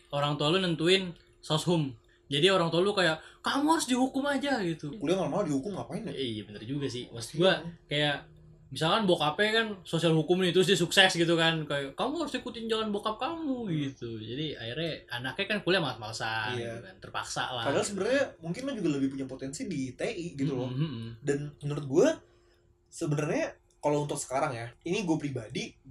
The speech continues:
Speaker 2: gua, ya nyokap gua pasti ngarahin gua kesana kesini. Gua juga yakin pasti setiap orang tua juga menaruh harapan ke anaknya.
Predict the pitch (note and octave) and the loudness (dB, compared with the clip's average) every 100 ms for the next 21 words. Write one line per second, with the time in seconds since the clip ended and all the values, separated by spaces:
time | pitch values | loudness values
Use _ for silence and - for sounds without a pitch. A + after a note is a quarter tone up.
0 | B2+ A#2 B2 A3 B3+ - _ _ _ _ | -14 -6 0 2 2 -4 _ _ _ _
1 | C#3 B2+ B2+ B2 A2 C3+ F3 B2+ F3+ D#3 | -2 -2 -2 -8 -6 -4 -4 -4 -6 -6
2 | A#2 B2+ A#2+ - A#2 A2+ - A#2 B2 B2 | -6 -6 -8 -10 -14 -14 -14 -12 -12 -12
3 | A#2+ B2 G3+ G3 E3+ C#3 A2+ - F3+ - | -12 -6 -4 0 2 2 0 -4 -6 -6
4 | D3+ D3 G#3+ F#3+ D3+ C#3 C3+ G3+ F#3+ D3+ | -10 -8 -4 -2 -2 -2 -2 -2 -2 -4
5 | C3 B2 B2 A#2 A#2 A#2 A#2 G#2 A2+ C3+ | -4 -6 -6 -8 -10 -10 -10 -10 -10 -12
6 | C3+ B2 | -10 -12